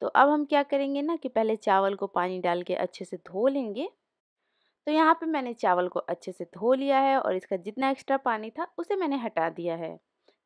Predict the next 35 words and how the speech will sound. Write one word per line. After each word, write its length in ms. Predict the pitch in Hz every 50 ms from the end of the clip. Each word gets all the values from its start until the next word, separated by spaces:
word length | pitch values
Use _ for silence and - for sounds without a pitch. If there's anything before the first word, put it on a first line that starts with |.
| -
तो 60 | 269
चलते 300 | 269 - 302 294 285 349
हैं 120 | 339 330 320
पानी 300 | - - 214 190 202 226
को 120 | - 269
चेक 220 | 269 - 262 254 - -
करने 240 | 247 240 233 220 220
के 100 | 226 233
लिए 120 | 262 311
कि 100 | - 381 - _
पानी 260 | - 214 220 240 294 330
में 120 | 320 269
उबाल 280 | 240 226 208 190 190 190
आया 160 | 185 185 185
है 140 | 190 175 170
कि 140 | - -
नहीं। 220 | 160 160 156 156 175 - - - _ _ _ _ _ _ _ _ _ _ _ _ _ _ _ 269
तो 40 |
जो 140 | 240 240 294
प्लेट 480 | 285 - _ - 233 226 233 262 269 -
है 80 | 302
ना, 140 | 285 302 381 - _ _ -
वो 80 | 285 320
यहाँ 260 | 320 311 294 285 285
पे 100 | - 320
काफ़ी 340 | - - 190 180 190 - 277
गर्म 240 | 226 285 262 262 262
हो 140 | 269 262 247
गया 160 | 233 262 262
है, 120 | 262 254
तो 140 | 254 254 247 -
इसे 240 | - 226 - 240 233
खोलने 380 | - - 220 214 220 226 233
के 140 | 226 - 233
लिए 200 | 233 233 285 349